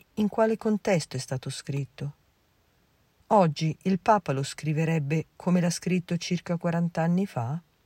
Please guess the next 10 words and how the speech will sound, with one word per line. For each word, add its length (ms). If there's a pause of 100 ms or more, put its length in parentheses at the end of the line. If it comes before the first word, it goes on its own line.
(2250)
Mi 140
chiedi 480
se 160
l'interpretazione 1160
e 80
l'applicazione 960
nei 140
casi 280
contre-, 720
concreti 720